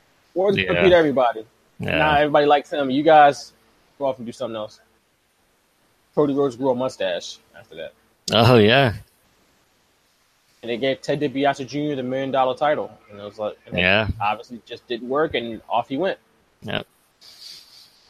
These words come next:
Speaker 1: I rem-, I remember when Legacy was together, everybody thought that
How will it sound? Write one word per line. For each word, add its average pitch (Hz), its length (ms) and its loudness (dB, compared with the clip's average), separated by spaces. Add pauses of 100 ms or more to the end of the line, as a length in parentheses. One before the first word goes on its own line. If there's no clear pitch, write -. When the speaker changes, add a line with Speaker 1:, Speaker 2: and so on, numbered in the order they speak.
(3500)
Speaker 1:
I 190 60 -4
rem-, 262 140 -6 (100)
I 175 60 -4
remember 220 360 -2
when 139 160 -4
Legacy 147 420 -4
was 139 160 -2
together, 147 380 -2
everybody 165 400 0
thought 151 300 0
that 123 160 -6